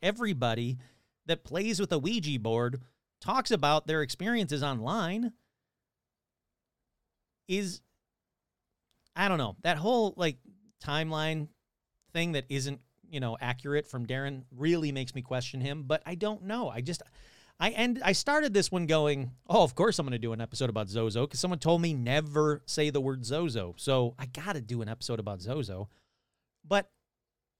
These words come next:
I started it going, I don't know if I believe it. And I pretty much ended this episode going,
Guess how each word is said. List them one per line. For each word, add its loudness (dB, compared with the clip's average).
I 2
started 4
it 0
going, 2
I -4
don't 0
know 2
if 0
I 4
believe 0
it. -2
And -2
I 2
pretty -6
much -2
ended 0
this -2
episode 0
going, -2